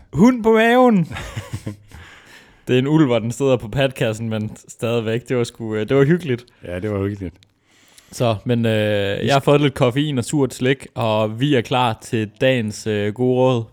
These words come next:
Speaker 2: Ja, som er at spise, øh, spise grønt.
Speaker 1: Spis
Speaker 2: Spis
Speaker 1: grønt
Speaker 2: grøntsager.
Speaker 1: til. Ja.
Speaker 2: Ja. Hvor, øh, grøntsager, det er nice, men, øh, hvorfor, Nikolaj?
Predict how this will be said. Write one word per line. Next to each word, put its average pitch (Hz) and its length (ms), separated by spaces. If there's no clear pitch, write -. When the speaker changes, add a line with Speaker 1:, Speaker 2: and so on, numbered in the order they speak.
Speaker 2:
Ja, 98 120
som 98 200
er 95 100
at 92 60
spise, 104 400
øh, 98 260
spise 117 240
grønt. 127 280
Speaker 1:
Spis - 120
Speaker 2:
Spis - 200
Speaker 1:
grønt - 60
Speaker 2:
grøntsager. 127 160
Speaker 1:
til. 143 120
Ja. 180 160
Speaker 2:
Ja. 127 140
Hvor, 101 340
øh, 101 60
grøntsager, 107 360
det 98 180
er 87 100
nice, 98 260
men, 92 180
øh, 87 180
hvorfor, 104 320
Nikolaj? 98 360